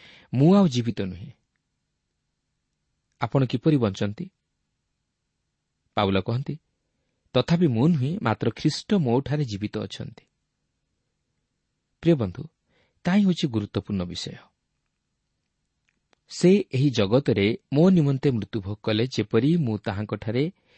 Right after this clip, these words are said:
ସେହି ସ୍ୱର୍ଗରେ ବାସ କରିପାରେ, ଆଉ ସେ ଯେପରି ଏହି ଜଗତରେ ମୋଠାରେ ବାସ କରିପାରନ୍ତି। ପାଉଲ ଆହୁରି କହନ୍ତି,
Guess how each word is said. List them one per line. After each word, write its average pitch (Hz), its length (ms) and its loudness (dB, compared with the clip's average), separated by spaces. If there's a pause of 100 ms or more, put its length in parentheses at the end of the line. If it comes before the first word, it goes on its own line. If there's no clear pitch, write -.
(260)
ସେହି 107 360 0
ସ୍ୱର୍ଗରେ 113 720 0
ବାସ 98 360 -4
କରିପାରେ, 135 580 -6 (420)
ଆଉ 123 120 2
ସେ 202 300 4
ଯେପରି 135 600 2
ଏହି 104 160 -4
ଜଗତରେ 151 520 0
ମୋଠାରେ 123 480 -2
ବାସ 101 340 -4
କରିପାରନ୍ତି। - 720 -8 (1120)
ପାଉଲ 107 380 0 (100)
ଆହୁରି 104 260 -2
କହନ୍ତି, 139 420 -4